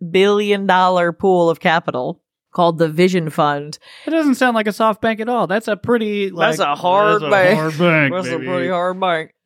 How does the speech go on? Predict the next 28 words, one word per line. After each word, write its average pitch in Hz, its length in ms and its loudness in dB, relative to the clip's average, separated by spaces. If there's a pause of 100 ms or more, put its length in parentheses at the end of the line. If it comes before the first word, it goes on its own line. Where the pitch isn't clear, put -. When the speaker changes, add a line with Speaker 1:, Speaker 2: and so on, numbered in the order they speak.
(500)
Speaker 1:
So 240 580 0 (140)
it's, 285 500 -6 (500)
you 196 160 -4
should 180 220 -4
be 160 100 -6
sorry, 156 360 -4
but 180 320 0 (100)
Speaker 2:
<laughs> - 500 -8
Speaker 1:
that's 185 180 0
okay. 170 460 0 (240)
I 180 80 0
love 165 260 0
you. 151 280 -4 (280)
He, 202 600 -4 (400)
he 220 160 0
has 247 240 2
a 294 60 0
hundred 269 260 2
billion 240 240 0
dollars 214 280 2
of - 40 -18
capital. 190 500 -2
The 190 140 -2
book 277 280 -2
does 466 160 -2
not 285 200 2
explain 196 460 -4
why, 202 440 0